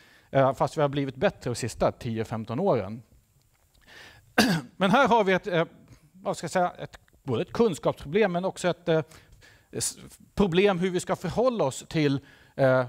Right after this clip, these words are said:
då både rödlistorna och till, eh, den vanliga mångfalden, som jag tycker ska vara intressant att diskutera vidare. Nu ska vi se, hur mycket tid har jag?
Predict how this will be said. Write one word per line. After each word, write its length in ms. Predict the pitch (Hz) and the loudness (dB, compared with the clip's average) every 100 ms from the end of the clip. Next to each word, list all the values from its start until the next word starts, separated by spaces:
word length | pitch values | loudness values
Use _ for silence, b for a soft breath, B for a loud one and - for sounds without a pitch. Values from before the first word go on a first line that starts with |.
| - - | -6 -6
då 300 | 147 127 120 | -2 -2 -4
både 480 | 123 135 127 120 107 - | -2 0 2 2 -2 -14
rödlistorna 840 | 135 131 165 120 120 127 - 127 | -8 -2 2 2 0 -4 -2 -4
och 340 | 120 117 - - | -2 -4 -6 -6
till, 320 | 117 107 98 B B | -2 -2 -4 B B
eh, 180 | - 113 | -2 0
den 200 | 104 120 | 0 0
vanliga 360 | 127 110 101 113 | 0 -2 -2 -2
mångfalden, 520 | 120 101 110 104 107 | -2 -4 -4 -4 -4
som 120 | 160 | -2
jag 100 | 160 | 0
tycker 200 | 175 - | -2 -6
ska 140 | - 165 | -4 -2
vara 80 | 160 | -2
intressant 440 | 156 - 196 - | -4 -4 -4 -4
att 60 | 135 | -8
diskutera 480 | 139 143 - 120 120 | -8 -8 -2 -2 0
vidare. 460 | 117 175 160 76 - _ _ _ _ _ _ _ - - B B B B | 0 2 0 -4 -20 _ _ _ _ _ _ _ -20 -20 B B B B
Nu 120 | 156 165 | -8 -8
ska 100 | 165 | -8
vi 40 | |
se, 100 | - | -6
hur 120 | 104 | -4
mycket 240 | 151 - - | -6 -8 -4
tid 180 | 135 | -2
har 120 | 143 | -2
jag? 100 | 78 | -4